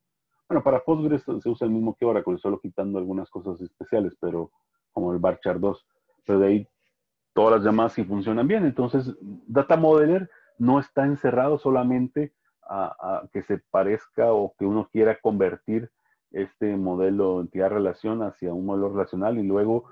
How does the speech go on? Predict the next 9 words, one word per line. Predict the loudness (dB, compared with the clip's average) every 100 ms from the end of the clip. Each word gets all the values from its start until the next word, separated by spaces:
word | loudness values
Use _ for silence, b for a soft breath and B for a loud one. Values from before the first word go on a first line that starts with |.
| b b -8
al | -8 0
código | 4 4 4 0 2
para | 2 4 2 0
una | -4 -2 0 2
base | 0 0
de | -2
datos | -2 -2
Oracle. | 0 0 -6 -16 _
No. | -8 -8